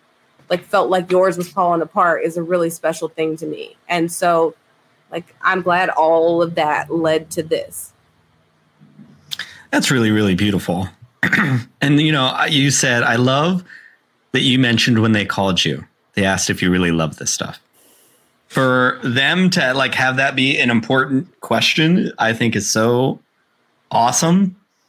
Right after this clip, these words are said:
Speaker 2: because Star Wars means so much to so many people. It's not just a movie. It's really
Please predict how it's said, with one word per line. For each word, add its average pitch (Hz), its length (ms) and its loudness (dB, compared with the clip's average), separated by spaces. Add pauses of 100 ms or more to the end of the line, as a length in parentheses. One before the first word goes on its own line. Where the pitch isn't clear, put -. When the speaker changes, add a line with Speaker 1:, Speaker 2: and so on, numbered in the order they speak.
(100)
Speaker 2:
because 117 760 2 (1400)
Star 202 240 0
Wars 156 240 0
means 147 280 2
so 131 160 0
much 120 260 0
to 110 100 -2
so 120 180 0
many 113 180 2
people. 104 400 -2
It's 117 200 -4
not 113 200 0
just - 220 -4
a 113 40 0
movie. 98 340 2
It's - 180 0
really 107 400 0